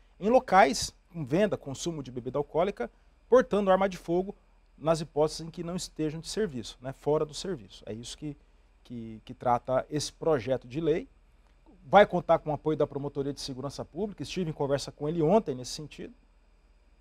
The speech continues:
E entendemos que a realização de uma audiência pública é muito importante.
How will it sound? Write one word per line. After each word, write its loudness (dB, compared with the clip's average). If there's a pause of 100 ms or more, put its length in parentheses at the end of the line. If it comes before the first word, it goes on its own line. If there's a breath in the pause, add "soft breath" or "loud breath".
(760)
E 4
entendemos 0
que -6
a 2
realização -2
de -10
uma -2
audiência -2
pública -10
é -4
muito -6
importante. -10